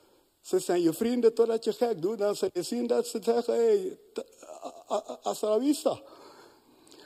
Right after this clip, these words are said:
En deze vrouw keek die medewerkers aan. Ze zegt, "En toch ga ik het doen." Ik heb zoveel jonge mensen daar gezien. Ze zei niet,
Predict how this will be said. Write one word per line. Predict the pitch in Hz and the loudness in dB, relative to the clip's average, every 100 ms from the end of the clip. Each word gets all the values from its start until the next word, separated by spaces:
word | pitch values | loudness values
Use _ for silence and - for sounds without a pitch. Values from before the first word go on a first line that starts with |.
| - _ - | -20 _ 2
En | 220 220 214 190 170 160 170 - _ _ - | 4 6 4 2 0 -2 -6 -16 _ _ -10
deze | 180 247 254 247 | -2 -2 0 -2
vrouw | 233 226 220 | 2 0 2
keek | 208 185 | 2 2
die | 190 | 4
medewerkers | 190 214 196 190 190 180 175 - | 4 6 6 4 0 0 0 0
aan. | 190 170 175 185 | -4 -2 -2 -6
Ze | 185 | -6
zegt, | 156 180 175 170 - - | -2 0 0 -2 -12 -12
"En | - 160 | -6 0
toch | 226 208 | 2 2
ga | 165 | 0
ik | 127 | -2
het | 143 | 0
doen." | 165 131 110 - _ _ _ _ _ _ _ _ _ _ | 2 0 -2 -20 _ _ _ _ _ _ _ _ _ _
Ik | 190 196 - | 2 2 0
heb | 160 160 | -2 -2
zoveel | - - - - 302 330 - - 269 262 | -4 -6 -6 2 2 2 0 0 2 2
jonge | 233 226 208 190 | 4 4 4 2
mensen | 185 180 170 170 | 2 0 0 -2
daar | 156 151 147 | 0 -2 -2
gezien. | 151 123 127 147 190 _ _ _ _ _ _ _ _ | -4 -6 -6 -8 -14 _ _ _ _ _ _ _ _
Ze | - 196 | 0 2
zei | 208 190 | 2 2
niet, | 208 240 233 | 2 0 -2